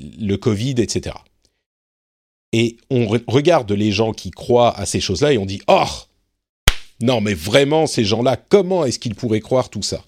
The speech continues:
Le truc, c'est que nous, tous, collectivement, nous tous qui sommes respectables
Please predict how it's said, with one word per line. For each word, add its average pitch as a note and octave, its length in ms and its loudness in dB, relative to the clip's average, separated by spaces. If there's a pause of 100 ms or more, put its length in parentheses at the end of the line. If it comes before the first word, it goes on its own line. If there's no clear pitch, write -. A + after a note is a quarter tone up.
(1700)
Le C3+ 80 4
truc, C4+ 280 -2
c'est - 180 -2
que A2+ 280 0 (200)
nous, C#3+ 340 0 (240)
tous, F3+ 300 -4
collectivement, D3+ 760 -2
nous C#3+ 180 0
tous G3 260 -2
qui - 120 -8
sommes F2 260 -2
respectables C#3 760 0